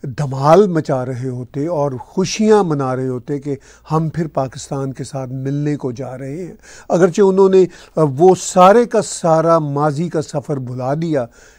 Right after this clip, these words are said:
कि किस तरह पाकिस्तान की आर्मी ने उनका कत्लेआम किया,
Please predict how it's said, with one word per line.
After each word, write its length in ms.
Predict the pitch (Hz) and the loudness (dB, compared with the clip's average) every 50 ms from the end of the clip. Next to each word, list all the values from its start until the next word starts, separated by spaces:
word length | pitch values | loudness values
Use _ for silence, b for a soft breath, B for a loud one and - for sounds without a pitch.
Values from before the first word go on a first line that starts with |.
| b b - | b b -8
कि 80 | 160 | -8
किस 460 | - _ _ - 214 214 - - - | -8 _ _ 2 2 2 2 2 -2
तरह 440 | - 180 151 143 143 143 143 139 135 b b b b b b b b _ - | -2 0 2 2 2 2 2 2 -2 b b b b b b b b _ -8
पाकिस्तान 540 | 143 139 120 - - - - 139 135 135 131 | -6 -6 -6 -8 -12 -8 -6 -6 -4 -4 -6
की 160 | - - 139 | -6 -4 -4
आर्मी 380 | 131 131 131 131 131 143 151 | -4 -4 -4 -6 -4 -4 -4
ने 60 | 147 139 | -4 -4
उनका 280 | 139 135 131 - 139 | -4 -6 -8 -10 -12
कत्लेआम 760 | 123 _ - 143 - - 135 135 131 123 123 143 165 175 180 | -12 _ -12 -12 -8 -6 -6 -6 -4 -4 -2 0 0 0 0
किया, 440 | 160 - 180 175 175 170 160 160 156 | -2 -4 -2 0 2 2 2 0 -2